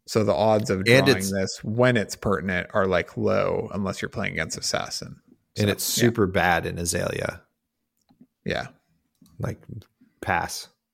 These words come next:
Speaker 2: Uh,
Speaker 1: Fair.
Speaker 2: Tar Pit Trap.
Speaker 1: Four stars.
Speaker 2: <laughs> Awesome. I gave this one, this is my best trap. I gave it three stars.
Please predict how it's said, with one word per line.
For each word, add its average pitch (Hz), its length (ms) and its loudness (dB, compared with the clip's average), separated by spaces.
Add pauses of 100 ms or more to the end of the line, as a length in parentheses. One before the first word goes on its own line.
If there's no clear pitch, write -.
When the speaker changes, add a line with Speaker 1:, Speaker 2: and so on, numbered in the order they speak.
(460)
Speaker 2:
Uh, 95 480 6
Speaker 1:
Fair. 92 280 2 (520)
Speaker 2:
Tar 135 180 8
Pit 131 200 4
Trap. 95 320 0 (1400)
Speaker 1:
Four 170 220 8
stars. 87 540 0 (580)
Speaker 2:
<laughs> - 100 -18 (720)
Awesome. 98 440 0 (560)
I 123 100 8
gave 135 220 4
this 120 200 4
one, 110 260 4 (120)
this 120 140 4
is 120 60 -2
my 104 120 4
best 98 360 2 (260)
trap. - 320 0 (400)
I 110 80 4
gave 110 160 6
it - 100 -4
three 95 140 2
stars. - 440 -6